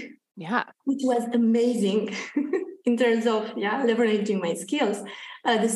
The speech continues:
Speaker 2: same time was also, I felt like was the me for, for me, the time to, to raise my prices, to be able to sustain the, the demand I was, I was having.
Speaker 1: Yeah.
Speaker 2: And also my energy, 'cause my, my energy was starting, I, I knew that there was a,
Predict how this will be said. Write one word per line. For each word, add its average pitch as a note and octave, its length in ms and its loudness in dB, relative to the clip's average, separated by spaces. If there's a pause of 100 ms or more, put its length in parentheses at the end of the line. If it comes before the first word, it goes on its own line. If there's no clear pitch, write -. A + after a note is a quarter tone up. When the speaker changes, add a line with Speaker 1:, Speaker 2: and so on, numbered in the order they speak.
Speaker 2:
same C4+ 180 4
time C#4+ 460 2 (140)
was G#3 180 0
also, A3 400 2
I G#3 220 0
felt G#3+ 120 0
like G3+ 160 -2
was G3+ 160 0
the G3 80 0
me G3 240 0
for, - 260 -4 (240)
for A#3+ 180 4
me, C4+ 100 4
the A3+ 140 2
time G3+ 380 0 (100)
to, F#3+ 680 0 (240)
to A#3 80 -2
raise G3+ 300 -2
my F#3+ 40 -2
prices, A3 680 0
to A#3 60 0
be G#3+ 120 2
able G3+ 200 2
to G3+ 100 -8
sustain G3 420 -2 (100)
the, F#3 60 -2 (220)
the F3+ 120 0
demand G3 360 0
I A3+ 60 -2
was, - 420 -4
I G#3 60 -4
was G3+ 200 -4
having. A3 580 0 (400)
Speaker 1:
Yeah. E3+ 240 -8
Speaker 2:
And C#4+ 140 6
also F4 240 2 (100)
my D4 60 2
energy, C4+ 600 2
'cause B3 160 2
my, A#3 400 2
my A#3 160 2 (140)
energy C4 280 4
was C4 180 2
starting, G#3 360 0
I, A3+ 100 0 (160)
I D4 60 4
knew C#4 360 4
that B3 160 4
there A3+ 80 2 (100)
was A3+ 140 2
a, G#3+ 220 0